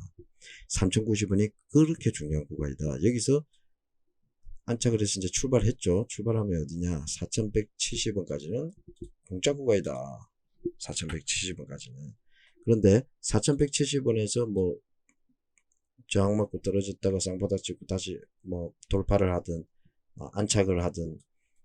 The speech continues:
이 사천백칠십 원 위에 이제 주가가 형성될 때 우리는 또 타점을, 어, 진입을 할 수가 있다. 우리는 여기서 끝까지 들고 가는 게 아니다. 왜?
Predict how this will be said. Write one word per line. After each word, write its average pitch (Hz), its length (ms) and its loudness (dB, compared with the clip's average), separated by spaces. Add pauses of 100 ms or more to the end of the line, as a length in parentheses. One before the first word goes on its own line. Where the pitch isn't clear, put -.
(120)
이 85 100 -6
사천백칠십 113 920 2
원 107 140 0
위에 120 200 8
이제 90 280 6
주가가 87 400 2
형성될 90 420 0
때 - 120 2
우리는 123 340 4
또 185 300 4 (640)
타점을, 98 580 4 (1160)
어, 69 380 -2 (340)
진입을 85 360 6
할 107 80 6
수가 80 200 2
있다. 67 600 -2 (440)
우리는 110 280 4
여기서 120 280 2
끝까지 330 640 0
들고 120 220 0
가는 98 260 4
게 87 80 2
아니다. 85 320 2
왜? 80 260 4